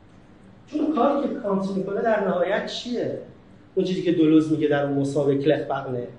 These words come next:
میگه کانت می‌خواد یک دادگاه تشکیل بده، جوجمان، یک دادگاه تشکیل بده و در اون دادگاه قوا رو سنجش کنه.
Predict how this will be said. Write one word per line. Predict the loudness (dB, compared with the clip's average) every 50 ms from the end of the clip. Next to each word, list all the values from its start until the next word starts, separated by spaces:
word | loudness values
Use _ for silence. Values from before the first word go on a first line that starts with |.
| -20 -20 -20 -20 -12 -6
میگه | -2 2 6 6 6
کانت | 4 4 2 2 2 2 2 2 2
می‌خواد | 2 4 6 6 6 6 6 2 -2 -6 -10 -14 -18 -20 -20 -20 -20 -20 -20 -16 -8 -4
یک | -4 -4 -4 0 4
دادگاه | 4 6 6 6 4 4 6 8 10 10 10 8 4 0
تشکیل | 0 -2 -2 -4 -6 -4 0 4 4 4
بده، | 4 2 -2 -4 -6 -10 -14 -18 -20 -20 -20 -20 -20 -20 -20 -20 -20 -20 -20 -20 -20 -20 -20 -20 -20 -20 -20 -20 -20 -20 -20 -20 -14
جوجمان، | -6 -2 -2 -2 0 0 0 2 2 4 2 2 0 -2 -4 -8 -12 -16 -18 -20 -20 -20 -20 -20 -20 -20 -20 -20 -20 -20 -20 -20 -14 -8 -4
یک | -4 -4 0 2
دادگاه | 4 4 4 4 2 2 2 2 2 2 0
تشکیل | -2 -4 -4 -6 -10 -12 -8 -8 -6
بده | -4 -2 -2 0
و | 0
در | 2 2 2
اون | 2 2 0 0
دادگاه | 0 0 4 4 2 2 2 4 4 4 4 4 0 -2 -4 -4
قوا | -2 -2 2 2 2 2
رو | 2 0 -2 -4 -6 -8 -12 -14 -20 -20 -20 -20 -20 -20
سنجش | -20 -16 -10 -6 -6 -4 -4 -2 -4 -4 -4 -6
کنه. | -10 -12